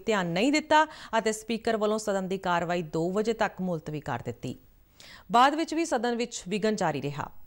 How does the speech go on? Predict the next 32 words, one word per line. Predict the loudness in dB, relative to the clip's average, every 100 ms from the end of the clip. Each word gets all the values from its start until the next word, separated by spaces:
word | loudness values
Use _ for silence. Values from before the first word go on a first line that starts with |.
| 0
ਰੌਲੇ | 4 4
ਰੱਪੇ | 4 0 0
ਦਰਮਿਆਨ | 0 0 0 0 2 0 0
ਵੀ | 0 2
ਲੋਕ | 4 2 2
ਸਭਾ | 0 2
ਵਿੱਚ | 2 0 -2
ਦੀਵਾਲੀਆਪਨ | -2 2 2 2 0 0 0 -2 -2
ਕੋਡ | 2 2 2
ਸੋਧ | -2 0 2 0
ਬਿੱਲ | 0 -2
ਪੇਸ਼ | 0 -2 -2 -4
ਕੀਤਾ | -2 0
ਗਿਆ। | 2 2 2 -4 -20 -4
ਸਦਨ | 2 4 4
ਨੇ | 4
National | 4 2 2 -2 0
Institute, | -2 -4 -4 -4 -4 -6 -12 -8 0 2
Institute | 2 2 0 2 4
of | 2 2 -4 0
Food | 0 2
Technology | 0 2 2 2 2 0
ਉੱਦਮਤਾ | 0 0 2 2
ਅਤੇ | 2 -2
ਪ੍ਰਬੰਧ | -2 0 0 0
ਬਿੱਲ | -2 0
ਦੋ | 2 2
ਹਜ਼ਾਰ | 2 0
ਇੱਕੀ | 0 -6
ਪਾਸ | -2 0 0
ਕਰ | 2 2
ਦਿੱਤਾ। | 2 2 2